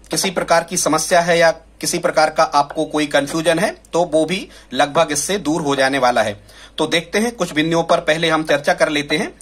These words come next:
और उनमें से जो पहला बिंदु हमने लिया है वो ये है, कुछ छात्र ये पूछते हैं कि जो ये एग्जाम हुआ है क्या ये केवल पात्रता परीक्षा है, अर्थात इसके बाद क्या हमें किसी अन्य प्रकार की परीक्षा को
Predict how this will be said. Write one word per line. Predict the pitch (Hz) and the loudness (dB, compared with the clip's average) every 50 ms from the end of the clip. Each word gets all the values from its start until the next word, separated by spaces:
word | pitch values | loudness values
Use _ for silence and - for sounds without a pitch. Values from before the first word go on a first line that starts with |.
| - _ - | -14 _ 0
और | 151 165 170 - 156 | 0 0 2 0 0
उनमें | 156 160 175 185 | 0 0 0 0
से | 180 - 208 269 - - - - - - - | 0 -2 -4 -4 -6 -10 -18 -20 -20 -12 -6
जो | 165 180 | -4 -4
पहला | 180 - 190 170 185 190 | -2 -2 -2 2 2 2
बिंदु | 180 180 175 180 180 156 | 2 2 0 0 0 0
हमने | 160 160 160 160 | 2 2 0 0
लिया | 147 147 165 180 165 | 0 2 2 2 4
है | 147 156 - - - - - - - - - | 4 2 0 -2 -4 -12 -20 -20 -20 -10 -2
वो | - 185 196 | 0 0 2
ये | 185 170 156 | 2 0 0
है, | 143 165 180 - - - - - - - | 0 0 -2 -2 -4 -12 -20 -20 -6 -6
कुछ | 202 214 214 - | -4 -4 -2 0
छात्र | - 175 170 - - 185 | 2 2 2 0 -2 -4
ये | 175 160 185 196 | -2 0 -2 -2
पूछते | - 180 165 160 - - 180 180 | 0 -2 -4 -4 -2 -2 -2 -2
हैं | 160 208 311 - - - - - - - | 0 -2 -4 -8 -14 -20 -20 -20 -20 -8
कि | - 185 190 196 214 - - - - - - - - - | -4 -2 -2 -2 -4 -8 -14 -20 -20 -20 -20 -20 -20 -20
जो | 123 120 160 180 202 220 - - | -6 0 0 2 2 0 -2 -6
ये | 151 165 185 214 233 - - | -2 0 0 0 0 0 0
एग्जाम | 156 160 160 - 185 185 185 | 0 0 2 2 2 2 2
हुआ | 180 160 165 175 185 185 | 2 0 2 4 4 4
है | 170 156 151 - - - - - - _ - - | 4 2 0 0 -2 -8 -18 -20 -20 _ -8 -2
क्या | - 175 180 | 0 2 2
ये | 190 185 214 214 | 2 0 -2 -4
केवल | 214 190 180 170 185 196 226 | 0 0 0 2 2 0 -2
पात्रता | - - 147 139 139 - 185 170 165 180 | 0 0 0 0 2 0 -2 0 0 0
परीक्षा | 180 - 170 165 175 - - - 190 | 2 2 0 0 0 -2 0 0 0
है, | 180 190 202 220 - - - - - - - - _ _ - | 2 0 -2 -4 -6 -14 -20 -20 -20 -20 -20 -20 _ _ -4
अर्थात | - - - 202 196 208 202 - - | -4 -2 0 0 0 0 -2 -4 -6
इसके | - - - - 226 202 | -4 -4 -4 -2 0 2
बाद | 185 185 185 190 - | 4 4 2 2 0
क्या | - 220 185 | 0 0 2
हमें | 180 190 185 185 196 208 208 - - | 2 2 0 0 -2 -2 -6 -6 -4
किसी | - 170 - 208 202 214 - - | -4 -2 -2 -2 -4 -6 -4 -2
अन्य | 131 139 165 190 | -2 0 0 0
प्रकार | 185 190 180 - 180 175 175 | -2 -2 0 2 2 2 2
की | 175 - 180 | 0 -4 -2
परीक्षा | - 160 160 160 160 - - 170 | 0 0 0 0 -2 0 0 0
को | 165 170 180 | 2 0 -2